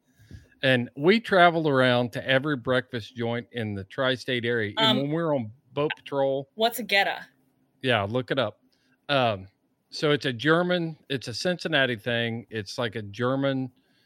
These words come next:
Speaker 1: blend sausage. And, uh, we looked all over, me and one of my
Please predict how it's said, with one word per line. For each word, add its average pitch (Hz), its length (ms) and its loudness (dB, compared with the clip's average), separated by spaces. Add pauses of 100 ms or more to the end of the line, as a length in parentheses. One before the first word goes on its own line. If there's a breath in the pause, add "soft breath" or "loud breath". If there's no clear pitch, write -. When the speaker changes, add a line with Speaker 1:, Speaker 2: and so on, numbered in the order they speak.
(160)
Speaker 1:
blend 120 500 0
sausage. 104 800 -6 (600)
And, 120 400 -2
uh, 110 240 -2 (960)
we 165 180 -2
looked 143 380 -4
all 123 320 0
over, 104 360 -4 (720)
me 135 240 0
and 120 260 -2
one 131 220 -6
of 127 60 -4
my 113 200 -2